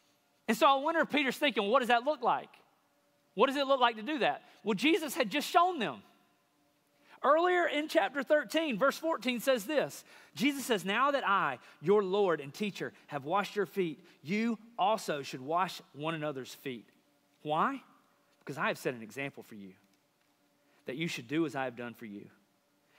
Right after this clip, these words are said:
Very truly, I tell you that no servant is greater than his master, nor is a messenger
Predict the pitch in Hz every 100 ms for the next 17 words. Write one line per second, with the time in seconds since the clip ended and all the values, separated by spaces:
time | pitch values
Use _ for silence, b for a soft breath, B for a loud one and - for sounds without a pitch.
0 | b - 165 190 - 190 180 160 160 160
1 | 147 127 127 143 151 175 160 139 117 139
2 | 143 143 139 123 123 113 - 123 139 180
3 | 160 135 147 151 139 123 120